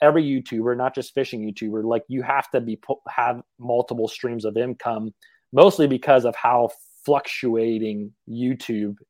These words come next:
views and AdSense are. And the other thing about making money from YouTube itself is that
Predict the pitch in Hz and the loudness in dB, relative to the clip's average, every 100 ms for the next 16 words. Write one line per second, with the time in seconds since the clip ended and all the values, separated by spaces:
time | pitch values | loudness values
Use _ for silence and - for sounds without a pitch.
0 | _ 120 131 131 123 123 117 - 123 107 | _ -6 -2 -2 -2 -4 -8 -10 -10 -8
1 | 104 101 - - 123 131 - 117 - 123 | -10 -14 -12 -4 -4 -4 -8 -4 2 2
2 | 117 156 180 208 190 180 151 139 135 - | 2 0 4 4 2 0 4 6 4 2
3 | - - _ 135 147 147 139 139 135 - | -10 -20 _ 0 0 0 -2 0 -2 -6
4 | _ - 139 143 131 135 - 131 117 101 | _ 2 2 2 0 -6 -4 -4 -4 -4
5 | - - 165 160 135 - 120 117 117 113 | -10 0 6 8 6 2 -4 -2 -2 -4